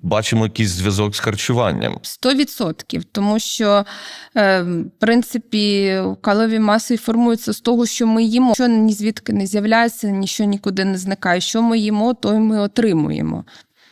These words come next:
Speaker 1: І, відповідно, якщо ми їмо якийсь треш, якийсь фастфуд, то ми можемо отримати тріщину.
Speaker 2: Так. Якщо то є в системі, і людина тим, е, зловживає, а,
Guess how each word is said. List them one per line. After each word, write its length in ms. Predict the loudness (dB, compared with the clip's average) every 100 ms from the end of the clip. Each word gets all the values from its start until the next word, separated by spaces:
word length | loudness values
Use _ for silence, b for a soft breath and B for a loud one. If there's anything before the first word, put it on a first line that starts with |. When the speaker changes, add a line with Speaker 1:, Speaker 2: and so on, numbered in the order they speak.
| b b
Speaker 1:
І, 120 | 2
відповідно, 760 | 2 0 2 2 2 2 2 2
якщо 340 | 0 0 2
ми 220 | 2 2
їмо 540 | 2 2 2 2 0 -2 B B
якийсь 760 | -2 0 -2 -2 0 0 -2 -6
треш, 520 | -4 0 0 -2 -2
якийсь 440 | -4 -2 -2 -2 -6
фастфуд, 800 | -12 -6 -6 -6 -4 -2 -2 -2
то 100 | 0
ми 160 | 2
можемо 680 | 2 0 0 0 0 0 0
отримати 480 | -4 -2 -2 0 -2
тріщину. 580 | -2 -2 -2 -4 -4 -6 -4
Speaker 2:
Так. 380 | -2 -2 -4 -18 _ _ _ -12
Якщо 360 | -10 -4 -4 -2
то 140 | 0
є 340 | 0 2 2 4 4 2 0 -2 -8
в 40 |
системі, 1120 | -8 -6 -6 0 2 4 4 4 4 2 0 -2 -2 -2 -2 -2
і 40 | -4
людина 800 | -4 -2 2 4 4 4 0 -4 B B B B -4
тим, 320 | -2 0 0
е, 200 | 0 0
зловживає, 840 | -2 -4 -2 0 2 4 4 4 4
а, 340 | 4 4